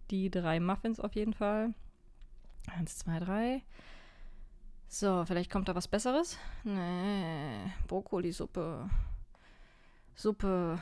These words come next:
ja, habe ich viel da, aber keine Brokkolisuppe.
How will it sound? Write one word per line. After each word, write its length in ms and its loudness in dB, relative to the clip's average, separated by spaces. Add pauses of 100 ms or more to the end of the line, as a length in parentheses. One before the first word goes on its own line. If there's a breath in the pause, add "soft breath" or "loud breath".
(300 loud breath)
ja, 340 2
habe 180 2
ich 120 -2
viel 300 6
da, 240 8
aber 140 4
keine 320 2
Brokkolisuppe. 1000 0